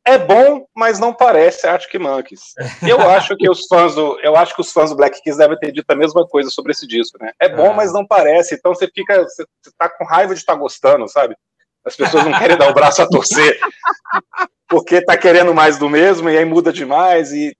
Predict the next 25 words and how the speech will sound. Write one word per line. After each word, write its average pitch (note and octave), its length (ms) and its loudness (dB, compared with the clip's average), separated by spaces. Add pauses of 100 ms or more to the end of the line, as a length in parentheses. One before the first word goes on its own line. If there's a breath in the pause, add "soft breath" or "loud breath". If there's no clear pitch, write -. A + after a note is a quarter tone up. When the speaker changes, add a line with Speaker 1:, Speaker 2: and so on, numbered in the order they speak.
(120)
Speaker 1:
o C3 120 -6 (120)
pessoal C#3+ 400 2
que - 100 0
é - 20 4
muito C#3 240 -6
fã, C3+ 200 2
assim, C3+ 180 -2
não C#3 140 -8
tem C3+ 140 -2
essa C3+ 220 -4
cabeça A#2 480 0
de, A#2 240 -4
de A#2 80 -2
aceitar B2 640 4
de, A2+ 220 -8
de A#2+ 120 -10
imediato, A2+ 560 0
assim, - 220 -14
que - 80 -6
a A2+ 60 2
banda A2 280 0
quer A2+ 140 -4
fazer A2 220 -6
outra G#2+ 240 -6
coisa. C3 340 -6